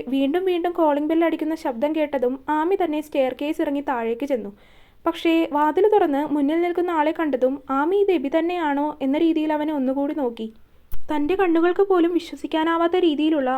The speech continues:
അവൻ്റെ രൂപമാറ്റം. "അമ്മാമ്മയും ചെറിയ മമ്മിയും എവിടെ?" അവളോട് അവൻ ചോദിച്ചപ്പോഴാണ് അവനിൽ നിന്നുള്ള നോട്ടം അവൾ മാറ്റിയത്. അവര് പറമ്പിലേക്ക് പോയി. അവന്റെ മുഖത്ത് തന്നെ നോക്കിക്കൊണ്ട് അവൾ ഉത്തരം പറഞ്ഞു.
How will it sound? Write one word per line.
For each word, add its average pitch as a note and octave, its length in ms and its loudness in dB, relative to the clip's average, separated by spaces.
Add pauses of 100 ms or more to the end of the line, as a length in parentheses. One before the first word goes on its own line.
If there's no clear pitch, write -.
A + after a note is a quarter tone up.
അവൻ്റെ C4 240 0
രൂപമാറ്റം. A#3+ 600 -2 (760)
"അമ്മാമ്മയും D4+ 500 4
ചെറിയ D#4+ 240 0
മമ്മിയും E4 340 0
എവിടെ?" C#4 200 2 (540)
അവളോട് F4+ 340 6
അവൻ G4 180 4
ചോദിച്ചപ്പോഴാണ് D#4 920 0
അവനിൽ C4+ 300 0
നിന്നുള്ള D#4+ 300 0
നോട്ടം C#4 500 -2
അവൾ C4 180 -2
മാറ്റിയത്. A#3+ 540 -4 (720)
അവര് C4+ 240 2
പറമ്പിലേക്ക് D4 480 0
പോയി. B3+ 280 0 (480)
അവന്റെ G4+ 260 6
മുഖത്ത് G#4 420 4
തന്നെ F#4+ 140 4
നോക്കിക്കൊണ്ട് D#4 680 0
അവൾ C#4 180 -2
ഉത്തരം C#4 320 -4
പറഞ്ഞു. A3 300 -6